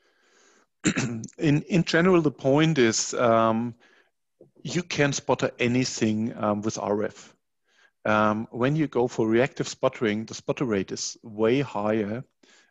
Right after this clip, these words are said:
Um, in general, the compound sputter rate always, uh, I don't recall a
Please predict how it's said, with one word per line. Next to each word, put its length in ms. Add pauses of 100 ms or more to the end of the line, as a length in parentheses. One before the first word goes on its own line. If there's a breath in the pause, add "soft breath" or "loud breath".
Um, 460 (440 soft breath)
in 180
general, 360
the 120
compound 840
sputter 460
rate 400
always, 760
uh, 180 (1500)
I 80
don't 420
recall 580
a 320